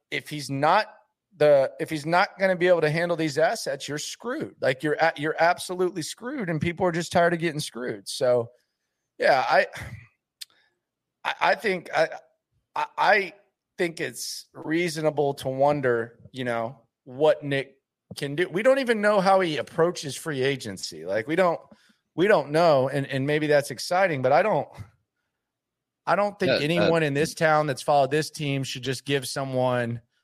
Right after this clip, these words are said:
Speaker 1: one hundred percent trust. I, I think there, I think skepticism should be a very healthy thing, uh, with what's happened in the past,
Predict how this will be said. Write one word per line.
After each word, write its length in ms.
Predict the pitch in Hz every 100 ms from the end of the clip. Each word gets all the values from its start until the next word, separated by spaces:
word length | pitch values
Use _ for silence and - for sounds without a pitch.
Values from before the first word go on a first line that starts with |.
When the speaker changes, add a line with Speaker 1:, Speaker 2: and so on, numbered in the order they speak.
| _ _
Speaker 1:
one 200 | 131 135
hundred 260 | 123 151 143
percent 460 | - 123 - 127 -
trust. 560 | - 113 85 - -
I, 100 | 127 135
I 100 | 139
think 180 | 160 156
there, 180 | 147 147 139
I 80 |
think 220 | 156 160 123
skepticism 760 | 160 151 - 135 139 123 127
should 200 | 120 127
be 200 | 127 127
a 80 | 120
very 300 | 123 135 120
healthy 400 | 135 131 - 117
thing, 460 | - 120 117 113 - _ _ _ _ -
uh, 280 | 117 113 107
with 380 | 107 127 120 117 _ _ _ _ _
what's 280 | 127 147
happened 340 | 151 147 147 143
in 80 | 139
the 80 |
past, 520 | 123 143 139 143 -